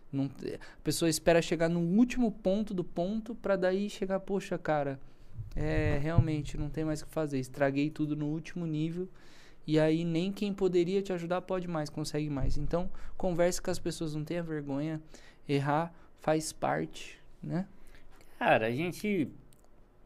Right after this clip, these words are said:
Speaker 2: passa por problemas, a gente já ajudou, a gente já foi ajudado, a gente já deu conselho, a gente já recebeu conselho, a gente já emprestou dinheiro, a gente já pegou dinheiro emprestado, a gente já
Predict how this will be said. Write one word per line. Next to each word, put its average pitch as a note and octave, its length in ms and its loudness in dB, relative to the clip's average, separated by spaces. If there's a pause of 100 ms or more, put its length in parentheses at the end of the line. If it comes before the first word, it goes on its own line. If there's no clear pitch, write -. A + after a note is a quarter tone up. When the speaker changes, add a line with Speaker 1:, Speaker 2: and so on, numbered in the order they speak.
(600)
Speaker 2:
passa C4+ 240 0
por G3+ 160 4
problemas, C#3 760 4
a A2 60 -2
gente C3 380 0
já D3 260 4
ajudou, A#2 560 4
a C#3+ 40 4
gente C3 240 0
já B2+ 140 2
foi C#3+ 280 4
ajudado, B2 520 4
a - 20 0
gente B2 180 -2
já B2 80 -2
deu C3 140 4
conselho, C3 480 0
a C3 40 4
gente C3 160 0
já C3 80 2
recebeu B2 440 2
conselho, B2 600 0 (420)
a A2+ 120 2
gente B2+ 440 2
já C3+ 380 6 (1040)
emprestou C3+ 440 4
dinheiro, A#2+ 500 8
a A#2 40 6
gente B2 200 2
já C#3+ 100 2
pegou C3 260 6
dinheiro C3+ 260 8
emprestado, A#2 640 4
a A2 60 4
gente B2 360 0
já A#2+ 440 8